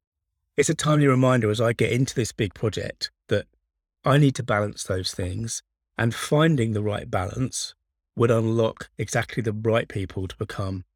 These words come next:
customers of that brand. And the same is true for you. The same is true if you want your story to mean business. It has to be supported also by the functional side of your,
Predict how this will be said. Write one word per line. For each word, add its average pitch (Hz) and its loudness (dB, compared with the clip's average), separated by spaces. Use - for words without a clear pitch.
customers - -8
of 90 -10
that 92 -6
brand. 101 -2
And 95 -10
the 104 -8
same 127 0
is 117 -4
true 104 -4
for - -12
you. 101 -4
The 110 -2
same 123 2
is 110 0
true 95 -4
if - -4
you 104 -2
want 101 -2
your 113 0
story 90 -4
to - -6
mean 98 -2
business. 95 -2
It - -10
has - -4
to - -18
be 98 -4
supported 110 -4
also - -6
by 95 2
the 98 -4
functional - -4
side 85 -4
of 85 -8
your, 87 -6